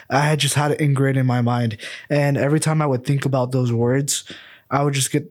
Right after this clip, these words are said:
some kind of sort of feeling over my body that I didn't wanna be there anymore. I didn't want to see that anymore.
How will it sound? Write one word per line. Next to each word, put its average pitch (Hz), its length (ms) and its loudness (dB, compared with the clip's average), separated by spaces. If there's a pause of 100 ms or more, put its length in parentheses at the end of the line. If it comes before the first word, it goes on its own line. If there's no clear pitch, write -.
(160)
some 143 260 0
kind 139 220 -2
of 123 340 -2
sort 139 180 -2
of 123 120 -2
feeling 143 580 0
over 147 220 0
my 151 180 0
body 151 300 0
that 127 400 0 (180)
I 135 100 0
didn't 131 220 0
wanna 123 220 0
be 123 140 0
there 113 140 0
anymore. 107 320 0
I 120 80 0
didn't 127 360 0
want 123 460 -2
to 123 80 -8
see 131 180 -2
that 123 180 -2
anymore. 110 460 -2